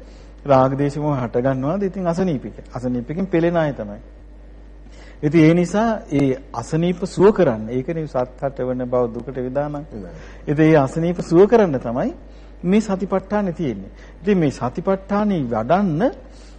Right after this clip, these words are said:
Speaker 1: අපිට මේ, අ, තියෙන්න ඕනේ මේ බුදුරජාන් වහන්සේ දේශනා කරපු මේ විග්‍රහය ගැන භක්තියක්. දැන් මේ වගේ එකක් අපි කියමු. දැන් සමහර අවස්ථාවල් එනවා. කෙනෙක් ඉන්නවා මානසිකව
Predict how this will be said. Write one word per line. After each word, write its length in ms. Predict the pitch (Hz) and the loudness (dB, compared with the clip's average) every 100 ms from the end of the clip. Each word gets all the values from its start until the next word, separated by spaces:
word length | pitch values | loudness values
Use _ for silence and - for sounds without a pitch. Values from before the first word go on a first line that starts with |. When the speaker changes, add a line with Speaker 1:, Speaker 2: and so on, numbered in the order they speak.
| - - | -20 -8
Speaker 1:
අපිට 340 | 123 135 208 254 233 | -4 0 0 2 0
මේ, 260 | 151 135 127 | 2 -2 -2
අ, 720 | 123 - - - 131 117 110 - - | -6 -14 -20 -16 -10 -8 -8 -12 -4
තියෙන්න 300 | 131 170 202 | 4 4 6
ඕනේ 220 | 226 226 | 2 2
මේ 120 | 190 | 0
බුදුරජාන් 520 | 131 139 156 156 156 | 0 -2 0 0 0
වහන්සේ 360 | 160 160 160 131 | 0 -2 -4 -6
දේශනා 440 | 123 131 156 147 | -2 -4 -2 -4
කරපු 180 | 147 147 | -4 -4
මේ 100 | 135 | -4
විග්‍රහය 460 | 120 117 127 139 139 | -4 -4 0 0 2
ගැන 240 | 180 247 - - - - - - - - | -2 -4 -6 -18 -20 -20 -20 -20 -20 -12
භක්තියක්. 600 | 123 147 - 180 - - - - - - - - - - | -6 -6 -4 -6 -6 -10 -20 -20 -20 -20 -20 -20 -16 0
දැන් 180 | 190 | 2
මේ 200 | 185 185 | 4 6
වගේ 200 | 202 202 | 6 4
එකක් 220 | 202 196 185 | 0 -2 -4
අපි 180 | 180 | -6
කියමු. 200 | 175 170 | -6 -4
දැන් 120 | 160 151 | -2 -2
සමහර 400 | 151 147 147 147 | -2 -2 -2 0
අවස්ථාවල් 540 | 139 139 - 135 135 | -2 -2 -2 -2 -2
එනවා. 320 | 139 123 131 269 - - - - - - - - - - | -2 -2 -4 -6 -12 -20 -20 -20 -20 -20 -20 -20 -20 -2
කෙනෙක් 500 | 170 175 196 - - | 2 2 2 -4 -6
ඉන්නවා 360 | 156 156 233 214 | -4 -2 -2 0
මානසිකව 800 | 143 135 156 170 185 175 190 | 2 2 0 -2 -4 -4 -2